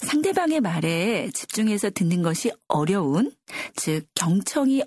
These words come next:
어려운 분들, 지난 시간에 나눈 여러 환경의 요인과 자신이 가지고 있는 의사소통의 대화 방식에 영향을 받기도 합니다. 그래서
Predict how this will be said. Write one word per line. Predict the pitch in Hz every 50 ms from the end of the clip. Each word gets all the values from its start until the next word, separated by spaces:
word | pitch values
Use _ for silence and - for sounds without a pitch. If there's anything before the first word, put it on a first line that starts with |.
| - _
어려운 | - 151 156 170 220 262 269 240 214
분들, | 185 156 139 127 113 151 202 302 453 - _ _ _ _ - - - - - -
지난 | - - 233 262 277 285
시간에 | 285 - 285 269 247 240 240 240 240
나눈 | 208 185 185 190 196 196 196 180
여러 | 160 151 151 170 170 180
환경의 | 226 - 320 320 330 349 330 302 277 262 247 202
요인과 | 170 147 151 156 160 165 156 151 143 147 160 170 151 190 - - - - - - -
자신이 | - - 165 170 - 220 226 226
가지고 | 240 240 196 175 - 202 196 196
있는 | 190 175 160 156 160 190 254 359 - - - - - - -
의사소통의 | 208 220 233 - 320 302 294 - 269 262 - 254 220 214 214
대화 | 208 - 202 170 160 165
방식에 | - 170 147 156 160 - - - - 165 180 165 - - - - - - - -
영향을 | - 139 127 135 165 233 311 320 233 170 147 156 226 294 - _ _
받기도 | - - - - - 175 151 151 160
합니다. | 220 233 226 226 208 - - - - - 190 - _ _ _ _ _ - - - - - -
그래서 | - - 180 214 233 - - 160 170 214 226 - -